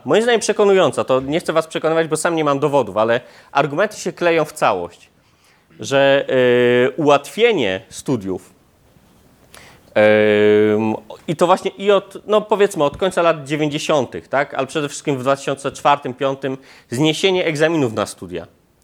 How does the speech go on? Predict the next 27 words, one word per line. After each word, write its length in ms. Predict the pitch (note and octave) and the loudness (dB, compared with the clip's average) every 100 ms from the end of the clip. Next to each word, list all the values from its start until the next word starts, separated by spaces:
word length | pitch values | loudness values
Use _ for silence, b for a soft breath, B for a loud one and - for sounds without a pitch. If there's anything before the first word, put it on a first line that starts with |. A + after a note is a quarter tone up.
| b b b b | b b b b
Co 140 | - F3 | 0 2
by 100 | G3+ | 4
nie 140 | F#3+ | 2
powiedzieć, 420 | F#3 D#3 F3 F3+ | 0 -2 -2 -4
na, 260 | F3+ E3+ E3 | 2 2 2
e, 220 | - D3+ | 0 -2
dzięki 280 | C3+ D#3 D#3+ | 0 -2 -2
egzaminom 360 | D#3 D#3+ F3+ E3+ | -2 0 2 0
na 60 | |
studia 240 | D#3+ F3+ F3 | 0 0 0
niektórzy 340 | D#3+ F3+ F3 | 0 0 0
się 140 | F3 | 2
nie 140 | E3+ E3 | 2 4
dostawali 520 | D3 - B2+ A2 F#2 | 2 0 0 0 -2
na 80 | F2+ | -8
studia. 380 | - G2 D#2+ G2+ _ _ _ b b b | -12 -16 -16 -18 _ _ _ b b b
Się 160 | - D#3+ | -2 2
nie, 140 | D#3 D#3+ E3+ D3+ | 2 0 -8 -2
nie 140 | D3+ | -2
dostać 280 | D3+ D#3+ E3 | 0 -4 -4
się 100 | D#3+ | -2
na 80 | D3 | -2
studia 260 | - D#3+ | -2 -2
chyba 300 | D#3 C#3+ C#3+ | -2 0 0
jest 280 | C#3 C3 C3+ | 0 -6 -4
bardzo 360 | C3 C#3 G2+ F#2+ | 0 0 0 -12
ciężko. 460 | - G2 - - | -12 -14 -16 -20